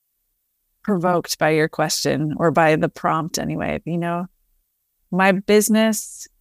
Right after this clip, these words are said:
it actually, it reminds me of something you said in the first moment of the call about what is the essence that remains. That phrase really stood out to me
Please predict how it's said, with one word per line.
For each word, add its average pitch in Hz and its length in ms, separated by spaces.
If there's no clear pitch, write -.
it 233 80
actually, 233 400
it 190 100
reminds 220 340
me 202 60
of 170 100
something 175 220
you 170 80
said 170 220
in 165 80
the 165 80
first 165 320
moment 170 360
of 180 100
the - 60
call - 500
about 185 440
what 196 180
is 190 120
the 190 180
essence 170 540
that - 160
remains. - 640
That - 280
phrase 175 460
really 160 200
stood 165 300
out 170 180
to - 140
me 143 180